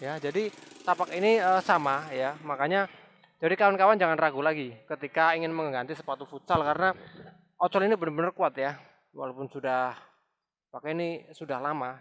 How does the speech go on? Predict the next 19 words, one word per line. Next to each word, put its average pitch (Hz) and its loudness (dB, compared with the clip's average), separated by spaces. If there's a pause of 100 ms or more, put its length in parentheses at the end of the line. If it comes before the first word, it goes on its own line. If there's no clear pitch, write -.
sudah 131 -8
lama 123 -8
terpakai, 123 -14
tapi 139 -12
tidak 131 -10
ada 135 -6
ya 147 -2 (480)
yang 139 -6
rusak. 127 -12 (560)
Dan 190 -6
sebenarnya 165 -4
sepatu 160 -6
ini 160 -6
mau 185 -2
diganti 135 -6
menjadi 139 -8
sepatu 147 -12 (140)
bola 117 -10
ya. 120 -16